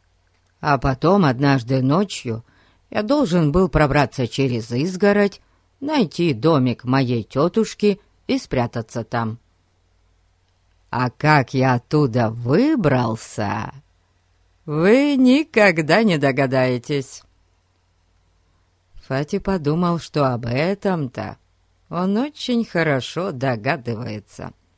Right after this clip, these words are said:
Но он притворялся, будто совершенно растерян.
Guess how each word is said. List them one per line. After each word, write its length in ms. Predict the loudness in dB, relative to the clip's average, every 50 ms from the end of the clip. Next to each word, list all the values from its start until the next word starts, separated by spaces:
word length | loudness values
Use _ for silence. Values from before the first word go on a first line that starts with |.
| _ _ _ _ _ _ _ _ _ _ _ _ _ _
Но 240 | -6 -4 -2 0 0
он 120 | 0 0 0
притворялся, 720 | 0 0 -2 -2 -2 -2 -2 0 -2 -4 -4 -4 -6 -4
будто 240 | -4 -4 -6 -6 -8
совершенно 580 | -6 -4 -4 -4 -4 -4 -4 -2 0 0 0
растерян. 920 | 0 -2 -4 -4 -8 -14 -10 -6 -4 -4 -4 -4 -6 -8 -8 -10 -10 -10 -14